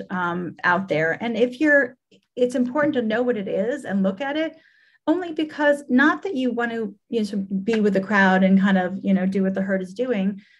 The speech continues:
but more that if you're not doing that, you need to know why, right? If someone says, "Well, your estimate is fifty cents and the street's at,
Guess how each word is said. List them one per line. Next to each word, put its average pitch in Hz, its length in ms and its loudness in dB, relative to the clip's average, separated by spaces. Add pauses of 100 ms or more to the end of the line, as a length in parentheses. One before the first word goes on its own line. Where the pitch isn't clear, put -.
(160)
but 233 220 -4
more 277 320 2
that 254 220 -2
if 240 180 -4
you're 240 100 -2
not 214 440 -2
doing 190 260 -4
that, 175 380 -8 (400)
you 240 120 2
need 370 180 2
to 330 80 -2
know 240 140 2
why, 190 680 -6 (160)
right? 220 500 -2 (340)
If 226 140 -2
someone 277 320 0
says, 233 260 -2
"Well, 220 120 -2
your 240 240 0
estimate 240 420 -4
is 202 260 -6
fifty 247 300 2
cents 247 440 -2
and 190 120 2
the 190 60 2
street's 247 440 -6
at, 196 220 -4